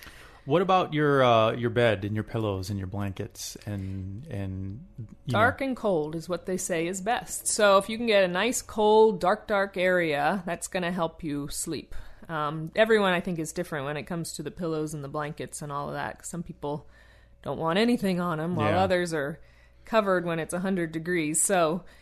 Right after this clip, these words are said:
Speaker 2: yeah, I think it's really just trying to get it nice, cold, um, dark, almost like a cave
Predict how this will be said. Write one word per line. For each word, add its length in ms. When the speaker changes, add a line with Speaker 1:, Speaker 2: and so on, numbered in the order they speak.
Speaker 2:
yeah, 500
I 60
think 260
it's 400
really 320
just 240
trying 240
to 100
get 140
it 80
nice, 240
cold, 760
um, 380
dark, 360
almost 220
like 140
a 60
cave 480